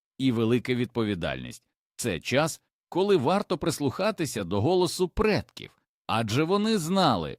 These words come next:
як зберегти себе і свій рід від незримих небезпек. Сьогодні ми святкуємо покрову Пресвятої Богородиці.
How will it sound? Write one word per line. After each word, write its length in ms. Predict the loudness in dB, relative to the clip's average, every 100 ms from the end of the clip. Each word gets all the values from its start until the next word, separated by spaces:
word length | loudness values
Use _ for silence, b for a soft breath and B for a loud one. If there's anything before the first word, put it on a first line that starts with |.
| _ -6
як 340 | -2 0 -2
зберегти 580 | -4 -4 -4 -4 -2 -2
себе 380 | -2 -8 -10 -14 _
і 100 | -4
свій 460 | -4 -4 -2 0 0
рід 280 | 0 -4 -6 -4
від 220 | -4 -2
незримих 640 | -2 0 -2 -2 -4 -4
небезпек. 680 | -6 -4 -6 -8 -10 -12 _ _ _ -8
Сьогодні 500 | 0 4 4 2 0
ми 140 | 0
святкуємо 760 | 0 -2 0 4 4 4 2
покрову 480 | 2 0 2 2 4
Пресвятої 640 | 2 -2 -2 -2 2 4 4
Богородиці. 840 | 4 4 4 2 -2 -8 -10 -14